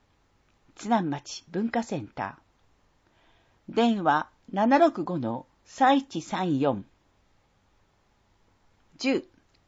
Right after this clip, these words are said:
日頃の成果を町民の方に見てもらいませんか？第六十九回、津南町美術展、作品大募集中。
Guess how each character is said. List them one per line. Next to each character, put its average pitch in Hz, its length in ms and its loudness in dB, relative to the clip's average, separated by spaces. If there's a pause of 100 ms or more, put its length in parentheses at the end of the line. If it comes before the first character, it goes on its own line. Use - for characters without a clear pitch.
(120)
日 - 140 -12
頃 320 240 4
の 311 120 2
成 285 260 0
果 151 260 0
を - 140 -4 (200)
町 277 260 8
民 285 240 4
の 226 100 0
方 233 260 -2
に 147 120 0
見 285 140 0
て 175 80 0
も 147 140 2
ら 170 120 2
い 180 80 -4
ま 185 100 -4
せ 190 160 -4
ん 120 80 -4
か？ - 300 0 (1500)
第 226 400 4
六 170 280 -2
十 269 220 0
九 240 260 -2
回、 127 340 -8 (440)
津 - 160 -10
南 247 240 6
町 - 380 -8
美 139 120 -2
術 226 360 -8
展、 127 240 -4 (640)
作 208 320 -2
品 233 380 -6 (100)
大 226 380 0
募 180 120 2
集 180 300 -6
中。 110 400 -10